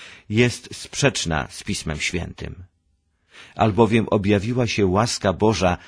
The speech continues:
zbawienna dla wszystkich ludzi", jak czytamy w liście do Tytusa w drugim rozdziale i jedenastym wierszu.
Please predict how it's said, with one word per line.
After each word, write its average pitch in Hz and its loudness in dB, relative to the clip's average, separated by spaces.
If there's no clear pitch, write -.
zbawienna 92 2
dla 101 2
wszystkich - -6
ludzi", 76 -10
jak 92 -2
czytamy 95 -2
w 82 -6
liście 101 -2
do 92 0
Tytusa 98 -2
w 90 -8
drugim 101 2
rozdziale 87 0
i 98 -4
jedenastym 87 0
wierszu. 73 -10